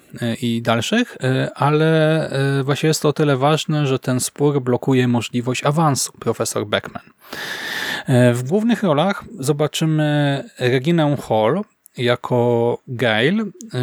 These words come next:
jest to Brenda ze strasznego filmu i ja ją w ogóle kojarzę głównie z komedii typu Scary Movie, Girls Trip czy, e, Think Like a Man, e, bodajże dwóch części, a tutaj dała radę w roli poważnej,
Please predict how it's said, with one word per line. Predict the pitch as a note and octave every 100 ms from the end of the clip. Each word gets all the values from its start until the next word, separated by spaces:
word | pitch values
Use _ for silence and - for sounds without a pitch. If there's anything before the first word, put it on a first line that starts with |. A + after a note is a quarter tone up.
| A#2+
jest | B2 D#3+
to | F3
Brenda | C#3+ F3 E3 G#2
ze | G#2+
strasznego | - - - B2 -
filmu | - A2+ G2 A#2 - -
i |
ja | C3 C#3+
ją | D#3 D3+ - _ -
w | C3
ogóle | D#3 F3+
kojarzę | D3+ - C3 C#3 C3+ B2+
głównie | A#2+ D3 C#3+
z | -
komedii | B2+ A#2+ G2+ G#2 B2 -
typu | - - B2 A2+ A2
Scary | - A#2 A#2
Movie, | A#2 A#2+ A#2 A#2 A2+
Girls | A#2 A2+ A2+ A#2+
Trip | - B2+ A#2 - -
czy, | - A#2 A2+ A2+ - - - - -
e, | A#2 A2+
Think | - C3+ B2+
Like | A2+ A2
a |
Man, | G#2+ G#2+ D3+ A#3 A#3+ - - - - -
e, | B2 A#2+
bodajże | A2+ A#2+ B2+ B2 B2
dwóch | B2+ -
części, | - C3 C3 - G3 G3+
a | - C#3 C#3+ D3 D3
tutaj | - D#3+ E3+ D#3 D#3 D#3 C3+
dała | B2 C#3 C#3+ C#3 C#3
radę | C3 C3 C3
w | B2+
roli | C#3+ C3 C3 B2+
poważnej, | - B2 A#2 A#2+ - B2 D#3